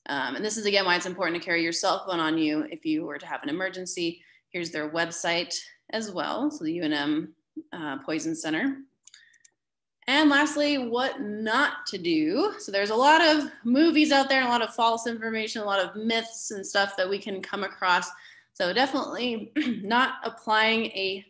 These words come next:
tight tourniquet. So, you know, see in the movies, they take their belt off and they, they try and, you know, cut the circulation off. So just do not do that. Do not apply ice either. So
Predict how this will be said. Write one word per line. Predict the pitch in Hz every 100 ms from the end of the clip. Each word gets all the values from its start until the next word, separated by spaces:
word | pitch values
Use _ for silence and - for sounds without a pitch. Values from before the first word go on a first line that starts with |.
| -
tight | 226 233 -
tourniquet. | 269 302 302 -
So, | 185
you |
know, | 170
see | 165
in | 196
the | 202
movies, | 240 233 220
they | 190
take | 175
their | 147
belt | 175 190 190
off | 185 180
and | 156
they, | 151 156 - _
they | 160
try | 147 175
and, | 170 165 165
you | 156
know, | 151
cut | 151 180
the | 156
circulation | 139 - 220 - 240
off. | 233 233 - - _
So | 165 175 170 -
just | 190 - - -
do | 185 190
not | 240 277 262
do | 269
that. | 247 247
Do | 214
not | 208 226
apply | 233 - 208 208 - -
ice | 180 226 320 - - -
either. | 226 240 311 359
So | 294 190